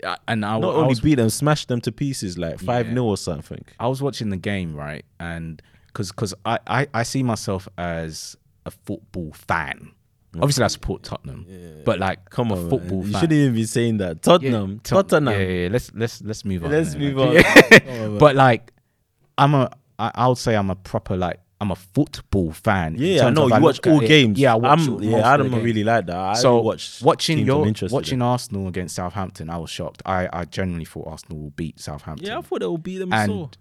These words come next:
Speaker 1: and then when I was in the shower, and, uh, 'cause I, I was listening to Talksport, which were airing
Speaker 2: Yeah,
Speaker 1: the
Speaker 2: yeah, yeah.
Speaker 1: Arsenal game, and then I heard one nil
Speaker 2: Twenty-two
Speaker 1: down.
Speaker 2: minutes,
Speaker 1: Yeah,
Speaker 2: yeah,
Speaker 1: I was like,
Speaker 2: twenty-two
Speaker 1: "What?"
Speaker 2: seconds or whatever.
Speaker 1: <laughs> What, what's going on? And I,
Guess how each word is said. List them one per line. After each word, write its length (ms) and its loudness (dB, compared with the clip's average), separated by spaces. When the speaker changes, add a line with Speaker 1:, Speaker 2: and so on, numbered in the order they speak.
Speaker 1:
and 140 0
then 140 0
when 120 2
I 60 4
was 100 0
in 140 -2
the 80 -6
shower, 540 -2
and, 220 -8
uh, 120 -16
'cause 100 -4
I, 180 2
I 180 -2
was 120 -6
listening 300 -4
to 100 -12
Talksport, 540 -10
which 260 -12
were 220 -6
airing 280 -4
Speaker 2:
Yeah, 60 -4
Speaker 1:
the 140 -4
Speaker 2:
yeah, 300 -6
yeah. 100 -14
Speaker 1:
Arsenal 280 -8
game, 280 -10
and 80 -8
then 80 -4
I 80 -4
heard 260 -6
one 220 -6
nil 160 -4
Speaker 2:
Twenty-two 60 -6
Speaker 1:
down. 160 0
Speaker 2:
minutes, 180 -6
Speaker 1:
Yeah, 140 -6
Speaker 2:
yeah, 60 -4
Speaker 1:
I 260 -4
was 100 -4
like, 80 0
Speaker 2:
twenty-two 220 -4
Speaker 1:
"What?" 80 0
Speaker 2:
seconds 260 -4
or 80 0
whatever. 360 -2
Speaker 1:
<laughs> 160 -12
What, 300 2
what's 240 2
going 420 0
on? 220 2
And 120 2
I, 80 4